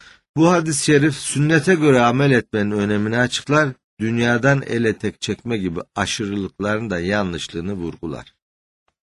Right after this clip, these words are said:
Peygamberimiz dünyadan yüz çevirerek devamlı ibadetle meşgul olup, kendisinin ve ailesinin ihtiyaçlarını karşılamayan, sahabelerin tutumunu tenkit ettiği gibi,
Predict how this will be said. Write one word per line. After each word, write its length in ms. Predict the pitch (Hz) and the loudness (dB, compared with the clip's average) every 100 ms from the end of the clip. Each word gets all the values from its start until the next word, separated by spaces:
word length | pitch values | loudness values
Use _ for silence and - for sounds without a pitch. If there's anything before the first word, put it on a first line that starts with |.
| _ - | _ -2
Peygamberimiz 840 | 110 127 147 151 160 170 175 139 | 2 4 2 4 4 2 0 0
dünyadan 480 | 127 143 143 143 156 | 0 2 4 4 2
yüz 260 | 156 147 - | 2 0 0
çevirerek 600 | 143 139 139 110 92 123 | 2 4 4 2 0 2
devamlı 420 | 139 131 113 104 | 4 4 2 2
ibadetle 640 | 104 104 107 107 120 110 98 | 0 2 0 0 -4 -2 -2
meşgul 420 | 98 92 - 117 | -2 -4 -2 0
olup, 300 | 101 127 139 _ _ _ _ | 2 2 -2 _ _ _ _
kendisinin 680 | - 117 131 117 143 170 156 | -2 0 0 -2 0 0 2
ve 60 | |
ailesinin 680 | 131 120 117 110 - 113 107 | 2 2 2 0 -2 -8 -6
ihtiyaçlarını 720 | 104 - 117 101 - 107 101 | -6 -2 -2 -2 -2 -4 -4
karşılamayan, 920 | - 98 101 - 135 127 101 92 117 - _ - - - | -6 -6 -2 0 2 2 2 0 -2 -10 _ -20 -20 -16
sahabelerin 880 | - - 107 113 110 117 117 117 117 | -8 0 4 4 4 2 2 2 0
tutumunu 480 | - - 113 117 107 | -4 -6 -4 -2 -4
tenkit 460 | - 107 104 - 117 | -2 -2 -2 -2 -2
ettiği 400 | 104 - 104 87 | -2 0 0 0
gibi, 360 | 87 110 131 | 0 0 -2